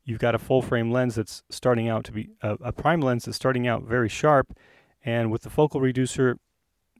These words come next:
it, it handles it very well, even with the, the Viltrox, that's a less expensive model. So, sorry about the side note, but just giving you an idea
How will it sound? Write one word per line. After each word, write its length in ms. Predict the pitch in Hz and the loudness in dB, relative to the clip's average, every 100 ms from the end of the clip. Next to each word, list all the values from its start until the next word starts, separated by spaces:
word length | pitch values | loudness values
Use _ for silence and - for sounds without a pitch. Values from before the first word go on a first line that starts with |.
| _ _ _ _ _ | _ _ _ _ _
it, 220 | 139 127 - | -2 -2 -4
it 140 | 123 | -4
handles 340 | 113 147 151 | -2 0 2
it 80 | 131 | 0
very 240 | 117 127 127 | 0 2 4
well, 280 | 117 107 - _ - | 4 2 -2 _ -10
even 280 | 123 123 | -6 -2
with 120 | 113 - | -2 -2
the, 220 | 110 107 - | -4 -4 -6
the 300 | 110 98 101 98 | -6 -4 -6 -2
Viltrox, 560 | 123 - 117 107 - | -2 0 0 -2 -4
that's 240 | 107 - - | -8 -6 -6
a 140 | - | -8
less 260 | - 117 - | -4 -4 -4
expensive 460 | 113 - 113 - | -10 -8 -6 -4
model. 340 | 101 98 104 - _ _ _ _ _ _ | -2 -2 -4 -8 _ _ _ _ _ _
So, 340 | - 151 139 - _ _ _ _ | 6 6 6 0 _ _ _ _
sorry 220 | - 165 | 4 6
about 180 | 180 160 | 8 6
the 80 | 135 | 4
side 300 | - 156 165 | 6 8 8
note, 180 | 143 120 | 6 6
but 180 | 131 | 2
just 320 | 117 156 - - | 0 -4 -6 0
giving 300 | 160 180 156 | 0 4 4
you 100 | 151 | 4
an 100 | 139 | 2
idea 760 | 143 135 110 147 170 123 117 | 0 -2 -2 0 4 4 4